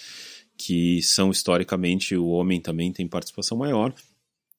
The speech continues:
e aí se gera uma série de discussões que não, não, não cabe a gente comentar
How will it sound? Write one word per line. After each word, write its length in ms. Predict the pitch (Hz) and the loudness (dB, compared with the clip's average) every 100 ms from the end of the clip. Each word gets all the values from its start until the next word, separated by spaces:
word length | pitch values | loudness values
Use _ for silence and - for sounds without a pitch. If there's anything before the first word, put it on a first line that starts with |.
| 90 | -4
e 100 | 87 | 0
aí 240 | 82 87 | 2 2
se 160 | - 87 | 2 0
gera 260 | 82 87 | 0 0
uma 100 | 80 | 0
série 240 | 76 85 82 | -2 -4 -4
de 80 | 80 | -8
discussões 500 | - - 85 82 - | -6 -4 0 -2 -2
que 260 | 80 76 73 | -4 -6 -4
não, 220 | 78 78 | -4 -2
não, 200 | 78 151 - | -4 -6 -8
não 220 | - 78 78 | -6 -6 -4
cabe 280 | - 78 | -4 -2
a 60 | 80 | -2
gente 240 | 78 80 | -2 -4
comentar 580 | - 82 78 78 82 80 | -4 -2 -2 -2 0 0